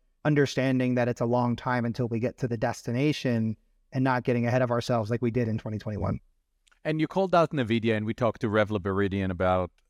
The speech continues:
Speaker 2: the metaverse and the omniverse here on the podcast a couple of times already, and really the incredible and the pioneering work that nvidia is doing across so many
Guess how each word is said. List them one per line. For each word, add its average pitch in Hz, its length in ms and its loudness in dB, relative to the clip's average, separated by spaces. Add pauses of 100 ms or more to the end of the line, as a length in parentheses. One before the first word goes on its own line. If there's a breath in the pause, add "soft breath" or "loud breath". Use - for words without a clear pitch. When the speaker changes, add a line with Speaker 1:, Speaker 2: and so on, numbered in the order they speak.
(200)
Speaker 2:
the 95 120 -4
metaverse 98 520 0
and 101 140 -2
the 101 100 2
omniverse 98 560 0
here 95 220 -4
on 98 80 -4
the 95 100 -2
podcast 101 540 0
a - 20 -16
couple 120 300 0
of 98 80 -2
times 95 400 -2
already, 95 580 -2
and 92 220 -4 (400)
really 131 220 0
the 113 100 2
incredible 98 840 0
and 101 140 -4
the 101 60 -2
pioneering 98 580 0
work 92 280 -4
that 95 160 -6
nvidia 95 420 0
is 82 100 -4
doing 95 240 -2
across 90 280 -4
so 110 180 -2
many 98 320 -2